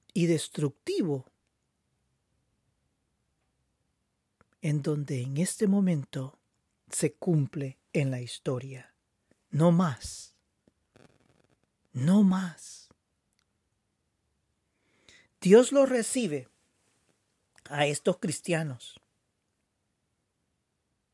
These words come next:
Ahora ya no son hebreos. Son mis hermanos en Cristo que están acá en el cielo.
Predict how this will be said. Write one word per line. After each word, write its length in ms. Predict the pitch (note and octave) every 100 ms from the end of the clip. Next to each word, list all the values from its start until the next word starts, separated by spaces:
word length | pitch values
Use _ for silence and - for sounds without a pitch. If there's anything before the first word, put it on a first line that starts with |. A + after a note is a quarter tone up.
| _ _ -
Ahora 420 | D3+ D#3+ E3 G#3+
ya 180 | A3+ G3+
no 140 | A3+ G#3+
son 560 | - A3 A#3 G3 C3 _ _ _ _ _ _ -
hebreos. 760 | D#3 C#3+ F#3+ C4+ D3 - - _ _ _ _ _ _ _ _ _ _ _ _
Son 400 | - F#3+ A3 A#3
mis 220 | A3+ -
hermanos 640 | F3 D#3 E3+ G#3+ B3 A3
en 160 | G3 D#3+
Cristo 680 | - G3 A#3 B3+ - E3+ -
que 100 | F3+
están 360 | - F3 E3+
acá 380 | G3 G3 D#3 F#3+
en 100 | A3+
el 120 | F3+
cielo. 500 | - - G3+ A3+ G3